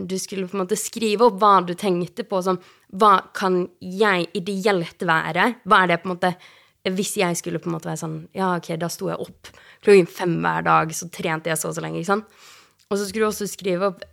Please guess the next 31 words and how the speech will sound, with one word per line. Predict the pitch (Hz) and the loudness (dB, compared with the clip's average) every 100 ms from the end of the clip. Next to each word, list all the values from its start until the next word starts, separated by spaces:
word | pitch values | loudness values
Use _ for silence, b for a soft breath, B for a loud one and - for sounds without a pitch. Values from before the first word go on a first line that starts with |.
| - | -4
eh, | 180 175 175 - _ _ _ | 0 0 -2 -6 _ _ _
hvem | 190 180 196 180 175 | -10 -2 0 2 0
du | 170 | 2
var | 180 170 | 2 2
i | 170 | 0
dag, | 160 185 269 294 - - _ _ _ _ | -4 2 2 2 -6 -16 _ _ _ _
og | 202 | -4
hvordan | 185 190 196 180 175 | -4 -4 -2 0 0
du | 180 | -2
på | 175 170 | -4 -4
en | 160 | 0
måte | 185 - | 0 0
opplever | 190 - 175 170 | -4 -6 -6 -6
deg | 170 165 | -8 -8
selv | - 196 170 165 - | -6 -4 -4 -6 -8
nå, | 175 190 208 311 311 B B B - | -2 2 4 2 0 B B B -6
og | 196 | 0
hva | 208 202 | 2 2
som | - | 0
var | 180 - | -4 -4
forskjellen, | - 180 - - 226 214 165 175 - b b b _ - | -10 -8 -4 -2 0 0 0 -4 -8 b b b _ -2
eh, | 185 180 | 0 2
mellom | 220 233 220 185 | 2 4 4 2
de | 190 220 | -2 -4
to, | 277 269 B _ | -4 -4 B _
for | - 240 | 4 4
å | 202 | 4
reflektere | 185 180 202 185 233 202 175 170 - | 0 0 -4 -2 -2 0 0 -2 0
over | 208 185 170 175 | 4 4 2 -2
at | 175 | -2
sånn, | 196 | 0